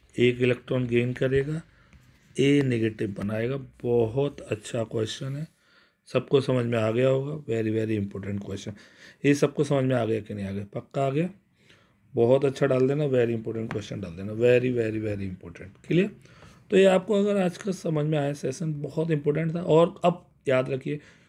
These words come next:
क्वेश्चंस ही क्वेश्चंस करने प्रैक्टिस के लिए, खूब सारे टॉपर बनना है ना हमें।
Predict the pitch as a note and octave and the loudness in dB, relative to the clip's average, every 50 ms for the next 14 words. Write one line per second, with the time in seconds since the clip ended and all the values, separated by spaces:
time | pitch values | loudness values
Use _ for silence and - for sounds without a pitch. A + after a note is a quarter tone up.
0 | _ _ - D#3+ D#3 D#3 - - - F#3+ F#3+ F3+ - - F3 F3 E3+ E3+ D#3+ D3 | _ _ 0 0 0 0 0 -2 -2 0 0 0 2 2 2 2 2 0 -2 -2
1 | D3 - D#3 D3 D3 - - C#3+ C3 C#3 D3 D3 C#3 D3 C3 - - - C3 A#2+ | -2 -2 -8 -8 -8 -8 -8 -8 -8 -6 -8 -8 -8 -8 -10 -10 -10 -14 -14 -14
2 | - - - C3 A#2 G#2+ G#2 G2+ - _ _ _ _ _ _ _ - - F#3 F#3 | -14 -14 -16 -14 -10 -10 -10 -12 -12 _ _ _ _ _ _ _ -6 -4 -4 -4
3 | D3+ - - D#3 D3+ C#3+ C#3 A#2+ - - _ _ _ _ _ _ _ - C3+ C3 | -4 -2 0 2 2 2 2 -2 -4 -6 _ _ _ _ _ _ _ 4 4 4
4 | B2+ - D#3+ D#3+ D#3+ D#3+ D3 D3 D3 D3+ D#3+ E3+ F3+ F3+ F3 F3+ G3+ A3 | 6 4 2 4 4 4 2 0 -4 -4 -2 0 0 2 2 2 0 -2